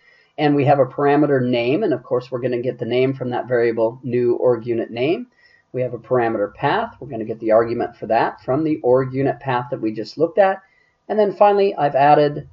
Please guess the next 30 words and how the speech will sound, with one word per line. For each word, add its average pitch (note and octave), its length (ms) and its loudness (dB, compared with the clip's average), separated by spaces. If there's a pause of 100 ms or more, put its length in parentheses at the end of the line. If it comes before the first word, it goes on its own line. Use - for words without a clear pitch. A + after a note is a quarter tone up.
(720)
protected F#3+ 800 0 (100)
from C3+ 180 -2
accidental C#3 600 -2
deletion. B2+ 480 -4
Now C#3 120 0
you'll D3 200 0
notice D3+ 320 0
here D#3 320 0
I C3 80 -2
have C3+ 280 0
that B2+ 120 4
as A2+ 160 -4
false. C#3 480 4 (380)
That's C3+ 120 -8
because C3+ 360 -4
I'm C3 160 -2
in B2+ 100 0
my B2 160 -4
test - 480 -2
lab B2 260 2
environment, B2 580 -2 (340)
and A#2 80 -8
I - 20 -4
wanna B2+ 200 -2
be C3 180 -2
able C3 220 -2
to A#2 260 -6 (240)
test D#3+ 500 -4
this C#3 460 -2 (240)
script - 760 -2